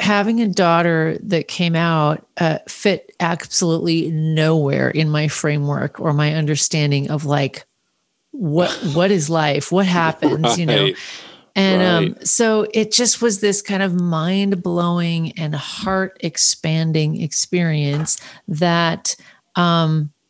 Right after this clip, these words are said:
Speaker 1: it actually happened ten years ago. So I kinda wanna say that up front, that these are, these are experiences that, that I went through ten years ago, that then I started writing the book five years ago.
Speaker 2: Hmm.
Speaker 1: And so,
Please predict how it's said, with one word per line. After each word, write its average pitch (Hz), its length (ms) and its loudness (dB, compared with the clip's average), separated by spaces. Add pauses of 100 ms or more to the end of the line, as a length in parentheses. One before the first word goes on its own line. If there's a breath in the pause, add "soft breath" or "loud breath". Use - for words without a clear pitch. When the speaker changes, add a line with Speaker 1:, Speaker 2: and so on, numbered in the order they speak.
(160)
Speaker 1:
it 180 80 2
actually 190 300 2
happened 170 560 0
ten 170 260 -2
years 165 280 0
ago. 156 320 0
So 165 100 -2
I 165 40 0
kinda 208 240 0
wanna 170 180 0
say 165 240 0
that 160 120 2
up 151 160 -4
front, 160 360 -2
that 147 160 -2
these 170 260 0
are, 151 180 0 (640 loud breath)
these 190 200 2
are 190 40 2
experiences 180 600 0
that, 165 260 0
that 175 100 0
I 160 60 2
went 160 240 0
through 156 160 0
ten 175 240 0
years 160 140 0
ago, 151 340 0
that 139 160 -2
then 160 120 -2
I 156 60 -2
started 147 320 -4
writing 156 380 2
the 156 60 2
book 147 400 0
five 190 440 0
years 147 280 -2
ago. 135 500 -2
Speaker 2:
Hmm. 110 460 -4 (140)
Speaker 1:
And 175 200 2
so, 165 680 2